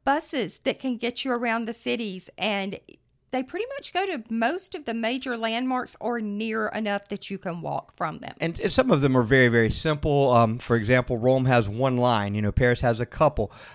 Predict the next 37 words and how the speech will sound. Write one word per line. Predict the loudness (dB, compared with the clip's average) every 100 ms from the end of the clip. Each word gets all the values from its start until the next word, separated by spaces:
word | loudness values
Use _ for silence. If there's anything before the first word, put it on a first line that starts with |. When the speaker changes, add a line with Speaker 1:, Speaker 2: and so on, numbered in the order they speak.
| _
Speaker 2:
But | 8 8 8 0 -20 _
understand | 4 6 2 0 2 4
that | 4 4
if | 2 2
you're | 2 2
traveling | 4 2 4 2
above | 4 4 4
ground, | 4 4 4 4
there's | 4 2
a | 0
lot | -4 -2 0 0
of | 0
traffic | 4 4 4 0 -2
up | -2
there. | 0 -2
There's | 0
a | -2
lot | -4
of |
traffic | 0 2 2 0 -4
jams. | 0 2 0 -2 -8 -18 -10
Um, | 0 2 2 2
they've | 0 -2 -2
made | -2 -2
a |
lot | -2 -2
of | -2
pedestrian-only | -2 0 -4 -2 -4 -2 0 0 -2 -2
areas. | 0 2 2 0 -2 -10 -20 _
And | 0 2
so | 2 4 6 6
it's | 2
a | 2
lot | 2 2
easier | 0 0 0 -2
to | -2
go | -2 -2